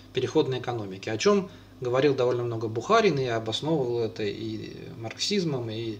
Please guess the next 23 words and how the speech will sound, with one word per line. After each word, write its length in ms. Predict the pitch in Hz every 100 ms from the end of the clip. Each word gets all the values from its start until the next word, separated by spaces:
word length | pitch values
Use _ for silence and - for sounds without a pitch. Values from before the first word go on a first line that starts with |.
| - - - - - - - - -
всякими 360 | - 107 110 110
экономическими 640 | 110 110 113 - - 107
выкладками. 440 | 101 - - - -
То 120 | 110
есть 120 | 120
идеологом 480 | 123 170 170 143 131
был 140 | 131
на 120 | 123
самом 180 | 117 120
деле 160 | 117 107
Бухарин 400 | 120 - 104 92
в 40 |
тот 160 | - -
момент, 260 | 120 196 180
что 140 | 127
надо 200 | 120 113
нэп 220 | 123 120
продолжать 540 | - 110 123 185 220 -
по 120 | 127
возможности 440 | 113 135 135 -
как 140 | - 131
можно 300 | 123 120 110
дольше, 320 | 104 -